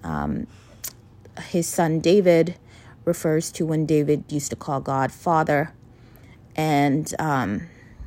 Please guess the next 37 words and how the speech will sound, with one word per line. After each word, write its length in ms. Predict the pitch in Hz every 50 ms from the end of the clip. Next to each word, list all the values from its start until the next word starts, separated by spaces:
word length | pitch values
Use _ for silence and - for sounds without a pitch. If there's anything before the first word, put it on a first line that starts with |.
| - - - - -
and 180 | - 156 160 156
then 280 | 160 151 147 147 139
God 340 | 127 - 151 139 143 143 -
calls 480 | - - 160 139 139 135 139 147 147 147
David 540 | - 160 147 147 143 143 143 139 147 -
his 320 | 151 - 165 151 143 - -
fir-, 240 | - - - - -
uh, 320 | - - - 147 143 143
his 240 | 143 156 151 135 -
firstborn 800 | - - 175 160 160 156 - - - 160 143 131 131 131 127 131
and 280 | - - - 143 143
the 40 | 143
highest 480 | 143 - 160 143 139 139 143 143 - -
king 240 | - - 135 135 127
of 100 | - -
the 160 | - - -
earth. 400 | 92 95 113 90 - - - - - - - - - - - - - - - - - -
Um, 360 | - 151 156 151 135 127 117 -
and 160 | - 170 165
if 120 | 165 -
you 80 | 185 170
want 140 | 156 156 156
to 100 | 151 147
know 200 | 147 147 143 143
more 260 | 147 147 147 139 139
about 240 | 143 - 73 - -
the 80 | -
crown 340 | - - - 175 147 139 147
of 140 | 165 170 -
life, 580 | 160 156 151 143 139 143 151 147 - - - - - - - - - - - -
uh, 340 | 80 76 - - 73 - - - - -
the 60 | 160
two 220 | - - - 170
scriptures 680 | 160 - - 165 156 - - - 160 139 143 156 - -
are 160 | - 127 143
James 500 | 156 156 - 156 151 147 151 151 143 -
one, 400 | 156 156 147 143 147 147 - -